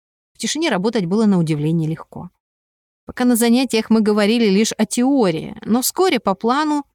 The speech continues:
уже пойдут темы, которым требуется практика.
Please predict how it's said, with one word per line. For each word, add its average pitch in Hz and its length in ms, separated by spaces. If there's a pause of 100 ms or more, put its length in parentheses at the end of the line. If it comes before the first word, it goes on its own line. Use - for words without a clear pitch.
(120)
уже 262 240
пойдут 208 440
темы, 247 440 (300)
которым 277 380
требуется 226 520
практика. - 640